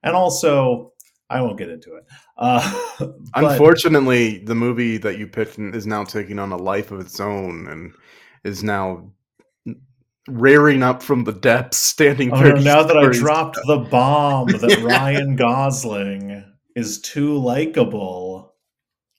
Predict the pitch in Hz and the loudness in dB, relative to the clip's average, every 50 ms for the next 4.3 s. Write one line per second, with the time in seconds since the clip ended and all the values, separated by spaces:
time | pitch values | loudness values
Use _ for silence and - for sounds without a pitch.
0 | _ _ _ 139 _ _ _ _ _ _ _ _ _ _ _ _ _ _ _ _ | _ _ _ -20 _ _ _ _ _ _ _ _ _ _ _ _ _ _ _ _
1 | _ _ _ _ _ _ _ _ - 143 151 175 190 185 - 202 185 180 160 175 | _ _ _ _ _ _ _ _ 4 6 6 6 6 4 2 2 0 4 2 2
2 | 170 156 156 139 143 139 139 139 139 131 131 117 98 107 107 107 104 101 - - | 4 4 2 2 2 2 2 2 2 2 2 0 -2 -4 -6 -6 -6 -6 -6 -4
3 | 107 107 104 107 110 104 - - - 151 151 165 165 160 143 131 127 117 120 117 | -4 -2 -2 -4 -4 -4 -6 -6 -4 -2 -2 0 0 -2 -2 -4 -2 -2 -4 -6
4 | 107 95 110 110 - | -6 -4 -6 -6 -6